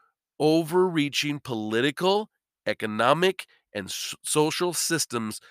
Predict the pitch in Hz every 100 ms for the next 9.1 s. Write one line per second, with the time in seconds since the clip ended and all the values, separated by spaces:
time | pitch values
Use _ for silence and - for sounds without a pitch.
0 | _ - 101 85 - 110 113 104 98 85
1 | - 76 _ _ _ _ _ _ _ _
2 | - 92 87 139 156 120 127 139 _ _
3 | 80 90 151 160 139 117 123 143 - _
4 | _ 113 123 110 123 127 - - 101 -
5 | - 113 87 - _ _ 87 95 127 151
6 | 151 143 147 80 - - 76 - _ -
7 | _ _ _ _ _ _ - 123 117 -
8 | 127 175 - - _ 120 110 117 131 -
9 | -